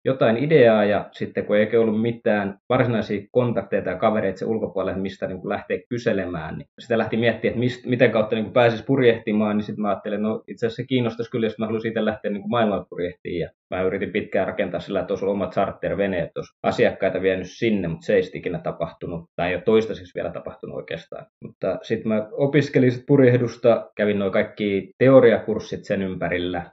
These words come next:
Ja sitten mä hankkiudun koulun kautta ja suomalaiselle yhdelle firmalle tein työharjoittelua ja sitä kautta pääsin kokeilemaan purjehdusta muutaman kerran. Ja sit mä menin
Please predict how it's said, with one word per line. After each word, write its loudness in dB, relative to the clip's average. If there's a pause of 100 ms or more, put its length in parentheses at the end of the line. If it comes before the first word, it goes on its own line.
Ja -4
sitten -8 (140)
mä -8
hankkiudun -8
koulun 6
kautta -4
ja -2
suomalaiselle 0 (140)
yhdelle -4 (140)
firmalle 2 (100)
tein 2
työharjoittelua -2
ja -2
sitä -4
kautta -4
pääsin -6
kokeilemaan -2
purjehdusta -6
muutaman -2
kerran. -4 (100)
Ja -14
sit -12
mä -8
menin -6